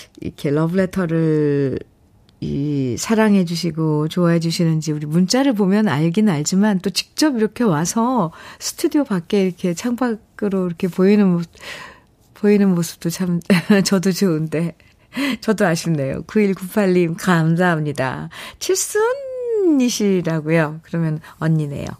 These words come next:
<laughs> 소녀 같은 언니. <laughs> 혹시 또 여의도 이 근처 오실 일 있으면 이 시간에, 네, 들러주세요. 햄버거 세트 오늘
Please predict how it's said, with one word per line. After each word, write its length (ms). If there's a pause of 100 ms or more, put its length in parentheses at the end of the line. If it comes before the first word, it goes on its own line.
(200)
<laughs> 1400
소녀 300
같은 320
언니. 760 (500)
<laughs> 520
혹시 300
또 160
여의도 640
이 100
근처 380
오실 300
일 280
있으면 640 (180)
이 80
시간에, 640 (180)
네, 280
들러주세요. 1200 (600)
햄버거 420
세트 680
오늘 500